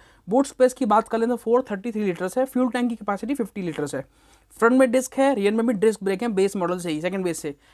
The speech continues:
ठीक है, इलेक्ट्रिक स्टीयरिंग व्हील आपको मिल जाता है, स्पेयर आपको स्टील ही मिलता है इसके अंदर। प्रोफाइल की बात कर लेते हैं तो भाई सोलह इंची की प्रोफाइल दी गई, जो कि बहुत अच्छी बात है।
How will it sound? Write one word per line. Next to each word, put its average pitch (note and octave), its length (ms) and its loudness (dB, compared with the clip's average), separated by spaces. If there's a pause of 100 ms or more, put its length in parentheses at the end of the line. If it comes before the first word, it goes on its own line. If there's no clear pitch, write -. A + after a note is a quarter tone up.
(140)
ठीक A3 120 -4
है, G3 80 4
इलेक्ट्रिक G#3+ 400 0
स्टीयरिंग G#3+ 240 2
व्हील A#3+ 140 2
आपको A3+ 180 2
मिल A3+ 100 0
जाता A3 220 -2
है, A#3+ 40 -2
स्पेयर A#3 300 0
आपको A#3 200 -4
स्टील F#3 200 -8
ही G3 60 -2
मिलता G#3+ 220 -4
है A3 40 -2
इसके G#3+ 160 -8
अंदर। A3+ 140 -2
प्रोफाइल C4+ 600 0
की C#4+ 80 2
बात C4+ 200 2
कर C4+ 80 0
लेते C4+ 160 0
हैं C#4+ 40 -4
तो C4+ 60 -2
भाई D#4 80 -2
सोलह A#3+ 240 2
इंची A#3+ 180 -2
की B3 60 -4
प्रोफाइल G#3+ 300 -2
दी G#3 120 -4
गई, B3 100 -2
जो A#3+ 100 0
कि B3 60 0
बहुत F#3+ 180 2
अच्छी G#3 180 -6
बात F#3 200 2
है। C4+ 120 -2